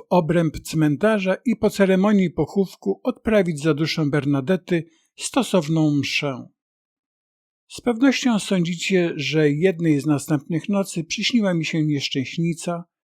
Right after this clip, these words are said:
którą przed wiekami wrobiono w morderstwo i najwyraźniej w całym majestacie panującego wówczas prawa po prostu zamordowano. Nic takiego się nie zdarzyło.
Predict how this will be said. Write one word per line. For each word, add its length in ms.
którą 380
przed 220
wiekami 440
wrobiono 520
w 40
morderstwo 800
i 160
najwyraźniej 840
w 80
całym 320
majestacie 580
panującego 720
wówczas 440
prawa 440
po 120
prostu 400
zamordowano. 920
Nic 220
takiego 340
się 180
nie 160
zdarzyło. 580